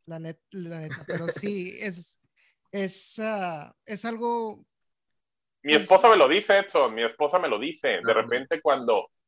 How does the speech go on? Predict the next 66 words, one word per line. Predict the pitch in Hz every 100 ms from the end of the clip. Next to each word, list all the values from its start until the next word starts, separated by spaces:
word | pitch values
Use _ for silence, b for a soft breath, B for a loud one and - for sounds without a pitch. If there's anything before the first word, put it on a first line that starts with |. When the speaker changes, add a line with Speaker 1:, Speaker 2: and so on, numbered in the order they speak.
| -
Speaker 2:
está | 98 - 120
narrando, | 139 147 131 110 110 107
pa-, | 101 98
o | 95 - _
digo, | 92 90
ahora | 85 101 107
ya | 107 104
en | 104
tu | 113
D | 113 113
N, | 113 123 -
antes | 92 - -
que | 95
lo |
hacía | 92 101
en |
Azteca | 104 - 110 - 113 107
o | 92
en |
su | 87
momento, | 87 90 101 92 120 - _ _ _
voltea | - 113 127
y |
me | 135
decía, | 113 110
"Pues, | 107 _ -
¿qué | 262
no | 311
te | 277
escuchas? | - 165 160 262 311
Dice, | 160 180
eres | 185 -
tú". | 180
Y | 185
le | 127
digo, | 107 85 80
"No, | 113 175 180
no, | 175
no, | 180 175 165
<laughs> |
es | 151
que, | 160 156 156 185
es |
que | 175
no, | 170
no, | 165 165 160 - - _ _
no | -
me | 220
escucho, | 165 208 302 - 175
güey". | 120 107
O |
sea, | 113 143
yo | 156 180 180 B -
realmente | 160 165 160 165
yo | 160
escucho | 156 160 170
diferente | 156 139 123 127 143
la | 127
voz, | 131 139 143
pero | - 101
pues | 92 87
obviamente | 101 101 95 92
la | 104 90
gente | 92 98
la | 101
escucha | - 95 104